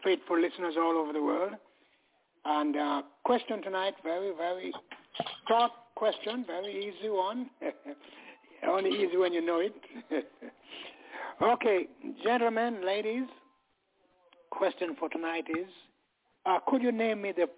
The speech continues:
player who scored the most sixes in an innings, test innings I'm talking about, the player who scored the most test, uh,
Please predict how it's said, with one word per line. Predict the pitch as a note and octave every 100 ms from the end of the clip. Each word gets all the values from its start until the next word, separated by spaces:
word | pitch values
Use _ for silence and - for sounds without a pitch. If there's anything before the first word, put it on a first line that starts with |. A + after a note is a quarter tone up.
| -
player | A#3+ G3 F3 G#3 - _ _ _ _ _ _ _ _ _ -
who | A#3 G3 -
scored | - G#3+ G3 F3+
the |
most | E3+ F3 G3+ F#3 - - _ _ - - -
sixes | C4+ - - F4+ C4+ - - - _ _ _ _ _ _ _ -
in | F#3+ G3
an | F3 E3 -
innings, | A#3+ G#3+ D3 B2 A2 - - - _ _ -
test | A#3 A#3+ -
innings | F#3 E3 D#3
I'm | D#3
talking | C3+ D#3 D#3
about, | C#3 B2+ - _ _ _ _ _ -
the |
player | - G3+ G#3+ G3+
who | F#3 -
scored | - F#3+ E3
the | E3
most | E3+ F3+ - -
test, | A#3+ B3+ - - _ _ - - _ -
uh, | E4 -